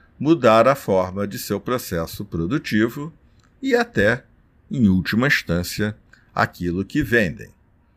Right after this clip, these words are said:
A notícia menciona como exemplos que a fabricação de vidro com baixa emissão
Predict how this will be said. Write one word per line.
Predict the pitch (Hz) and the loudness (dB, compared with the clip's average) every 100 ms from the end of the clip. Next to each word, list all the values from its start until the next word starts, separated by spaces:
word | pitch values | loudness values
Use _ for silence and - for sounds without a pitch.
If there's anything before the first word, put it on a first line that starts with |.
| _ _ _ _ | _ _ _ _
A | - | -20
notícia | 65 80 - 85 85 - 104 107 107 - _ _ _ _ _ _ _ | -12 -12 -10 -8 -6 -2 -2 -2 -4 -18 _ _ _ _ _ _ _
menciona | 87 92 - - 120 98 82 78 | -4 -4 -4 2 6 6 4 -2
como | - 82 104 | -8 -6 0
exemplos | 156 156 110 107 110 131 - - - - - _ - | 0 4 4 2 -2 -6 -6 -10 -14 -20 -20 _ -8
que | |
a | 165 | -2
fabricação | - 160 175 170 160 - 175 | 0 4 4 4 2 0 -2
de | 175 | 0
vidro | 165 107 127 87 87 | 0 2 2 2 -4
com | - 95 90 | -6 -6 -6
baixa | 73 71 104 95 85 | -4 2 4 4 -2
emissão | 85 127 - 123 107 | -6 -8 -6 -6 -6